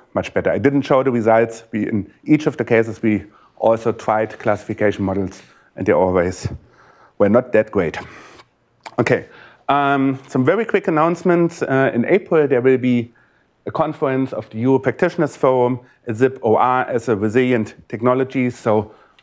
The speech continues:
in a sense, lessons learned from the recent events, pandemic, war, climate change. Uh, the registration is still open. Be happy to see some of you there.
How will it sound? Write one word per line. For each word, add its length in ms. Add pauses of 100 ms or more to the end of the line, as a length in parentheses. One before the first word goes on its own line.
in 100
a 40
sense, 280
lessons 600
learned 420
from 200
the 120
recent 360
events, 560 (360)
pandemic, 580 (280)
war, 500 (200)
climate 320
change. 400 (480)
Uh, 280
the 80
registration 680
is 80
still 260
open. 360 (560)
Be 80
happy 160
to 100
see 220
some 260
of 120
you 100
there. 380